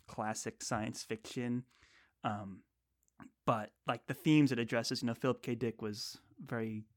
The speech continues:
<laughs> creative in his, in his storytelling. There's a lot of really cool stuff that he's thought up, and it might be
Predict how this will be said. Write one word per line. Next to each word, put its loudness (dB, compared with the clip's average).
<laughs> -20
creative 8
in 4
his, -2
in 2
his 2
storytelling. 2
There's 0
a 2
lot 4
of 2
really 0
cool -2
stuff 0
that 0
he's -2
thought 8
up, 4
and 0
it 0
might 6
be 2